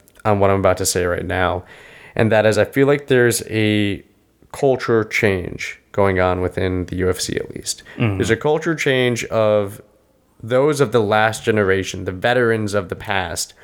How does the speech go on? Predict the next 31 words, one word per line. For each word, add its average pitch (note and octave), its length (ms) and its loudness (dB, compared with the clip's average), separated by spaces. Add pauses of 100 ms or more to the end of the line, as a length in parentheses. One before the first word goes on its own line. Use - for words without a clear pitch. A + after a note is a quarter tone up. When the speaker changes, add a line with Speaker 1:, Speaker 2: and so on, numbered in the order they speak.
(340)
Speaker 1:
being A#2+ 180 4
replaced A#2+ 600 2
with A2+ 120 2
the A#2 80 0
new G#2+ 340 2
up-and-coming G2+ 600 0
faces - 600 -8 (400)
of F#2 280 0
the G2 100 0
modern, F2+ 520 -2 (300)
of G2 160 2
the G2 80 2
modern F#2 540 0
generation. - 680 -8
You A2 100 -2
know G#2+ 40 2
what G#2+ 80 2
I - 20 2
mean? G#2 280 -2 (420)
And C3 120 0
I C#3 60 2
don't D3+ 180 0
mean D3+ 140 2
this C3 260 2
by G#2 180 2
some G2+ 180 -2
kind G#2 160 0
of, - 20 0
like, F#2+ 180 -4
massive F#2+ 560 -2
disparity, F2 640 0